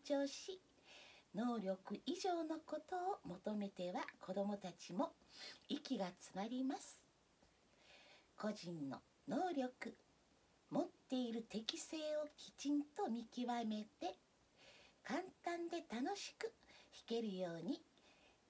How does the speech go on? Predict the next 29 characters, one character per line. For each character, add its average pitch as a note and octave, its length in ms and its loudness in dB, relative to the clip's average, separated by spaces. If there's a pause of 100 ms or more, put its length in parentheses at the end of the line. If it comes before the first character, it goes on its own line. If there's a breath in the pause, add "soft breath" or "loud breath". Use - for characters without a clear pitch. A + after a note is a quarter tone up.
(180)
提 G3 280 2
案 F3+ 160 -2
し、 - 400 -6 (480)
的 - 320 -2
確 F4 360 0
な G4 100 4 (100)
ア C4 120 0
ド B3 160 2
バ A#3 100 0
イ A3 140 0
ス - 200 -4
も B3 200 2 (100)
き - 120 -16
ち - 180 -8
ん F3 100 -8 (100)
と G4 140 2
で A#3 140 0
き F4+ 200 -4
る F#4 120 -4 (100)
ピ F#3 160 0
ア G#3+ 80 2
ノ B3+ 120 0
教 E4+ 160 -4 (100)
室 D4+ 260 -8
で D4 140 2
す。 - 180 -14 (1600 loud breath)
ね A#4 60 -2 (200)
え - 40 2
ね G4+ 180 4